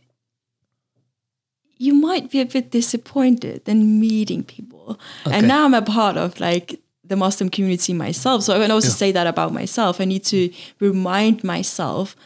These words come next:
Speaker 2: Mm-hmm.
Speaker 1: um, that we have a l-, like, with a huge blessing also comes a responsibility.
Speaker 2: That's true.
Speaker 1: And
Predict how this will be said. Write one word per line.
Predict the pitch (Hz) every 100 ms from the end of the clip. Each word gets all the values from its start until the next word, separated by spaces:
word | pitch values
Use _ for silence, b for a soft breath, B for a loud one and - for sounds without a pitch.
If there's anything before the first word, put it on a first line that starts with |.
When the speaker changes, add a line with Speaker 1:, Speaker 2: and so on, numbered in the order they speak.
| -
Speaker 2:
Mm-hmm. | 104 107 101 -
Speaker 1:
um, | 196 190 185 185 175 - 202 - _ _ _ _ _ _ _ _ _
that | 220
we | 220
have | 220 - 247
a | 226
l-, | 208 196 - _
like, | - 202 202 _ _ _ _
with | 220 240 -
a |
huge | 214 - 269 254 -
blessing | - 202 202 - 170 190 233
also | 214 196 196
comes | - 190 185
a |
responsibility. | 180 180 180 175 - 190 - - - 202 _ _ _ -
Speaker 2:
That's | 135
true. | - 165 143
Speaker 1:
And | 202 202 196